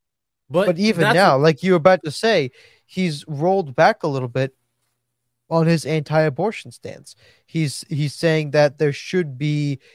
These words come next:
Speaker 2: you know, abortion up until a certain amount, which he did not run on in twenty sixteen or twenty twenty. He was way,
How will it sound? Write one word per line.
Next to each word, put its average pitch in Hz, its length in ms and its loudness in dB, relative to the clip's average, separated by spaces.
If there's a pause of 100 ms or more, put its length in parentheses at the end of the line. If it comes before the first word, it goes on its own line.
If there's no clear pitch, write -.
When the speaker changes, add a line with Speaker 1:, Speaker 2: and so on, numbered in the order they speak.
(140)
Speaker 2:
you 143 100 -6
know, 135 200 2
abortion 139 680 -4 (580)
up - 200 -8
until 156 220 -4
a 127 40 -4
certain 135 300 -8
amount, 131 400 -6 (240)
which - 160 -10
he 170 80 -8
did 139 220 -6
not 160 260 2
run 127 160 -2
on 123 180 -6
in 120 60 -10
twenty 123 240 -12
sixteen - 580 -12
or 120 140 -6
twenty 120 220 -12
twenty. - 340 -12 (480)
He 147 100 -4
was 135 400 0
way, 160 360 0